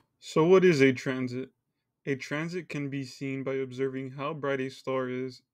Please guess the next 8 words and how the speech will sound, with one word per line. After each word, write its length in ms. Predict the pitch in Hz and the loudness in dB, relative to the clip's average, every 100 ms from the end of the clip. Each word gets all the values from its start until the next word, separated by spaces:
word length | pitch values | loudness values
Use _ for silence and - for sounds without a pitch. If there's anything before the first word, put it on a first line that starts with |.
| 151 | -12
and 120 | 139 | -10
if 120 | 135 | -8
an 80 | 139 | -8
exoplanet 580 | 151 - 147 147 135 131 | -8 -8 -8 -6 -6 -6
is 140 | 127 | -6
orbiting 640 | 147 156 151 135 131 131 | -6 -6 -6 -8 -8 -10
the 100 | 151 | -10
star, 460 | 127 - 127 131 135 | -12 -10 -10 -10 -14